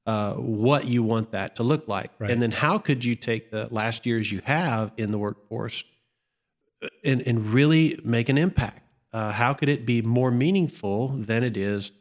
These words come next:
Speaker 1: right now?
Speaker 2: In the
Speaker 1: And
Speaker 2: work
Speaker 1: that
Speaker 2: that you're doing. The work
Speaker 1: Yes.
Speaker 2: that, yeah.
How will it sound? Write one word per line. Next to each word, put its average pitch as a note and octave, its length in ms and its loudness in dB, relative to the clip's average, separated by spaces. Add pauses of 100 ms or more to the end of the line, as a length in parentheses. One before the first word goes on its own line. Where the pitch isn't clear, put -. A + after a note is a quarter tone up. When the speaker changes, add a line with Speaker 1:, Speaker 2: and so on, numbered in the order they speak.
(320)
Speaker 1:
right G#2+ 200 -2
now? C#3+ 200 2
Speaker 2:
In C#3+ 60 6
the C#3 60 8
Speaker 1:
And C3+ 80 6
Speaker 2:
work C#3+ 120 4
Speaker 1:
that D3 80 4
Speaker 2:
that C3+ 60 4
you're A2+ 120 2
doing. G#2 480 2 (500)
The E3+ 80 4
work - 80 8
Speaker 1:
Yes. C#3 100 2
Speaker 2:
that, C#3+ 260 2
yeah. G#2 200 -2